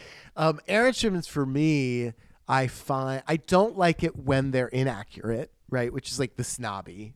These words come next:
Speaker 2: reason.
Speaker 1: Sure,
Speaker 2: Um,
Speaker 1: sure.
Speaker 2: you know, if they're not, like, on the beat or they're not playing the instrument correctly or if they're, like, playing a saxophone but it looks like a trumpet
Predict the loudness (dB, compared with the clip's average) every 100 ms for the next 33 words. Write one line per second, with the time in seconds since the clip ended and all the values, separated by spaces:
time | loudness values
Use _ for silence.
0 | -10 -8 -8 -10 -10 -10 -12 -12 -8 -4
1 | -2 0 0 0 0 0 -2 0 2 0
2 | 0 0 2 0 0 -4 -6 -4 -4 -2
3 | -2 -2 2 6 6 6 4 2 2 0
4 | -2 0 0 -2 0 0 0 2 0 2
5 | 0 2 2 0 0 0 0 -2 0 4
6 | 4 4 2 2 2 4 4 4 2 0
7 | 0 -2 -6 -2 -2 2 4 2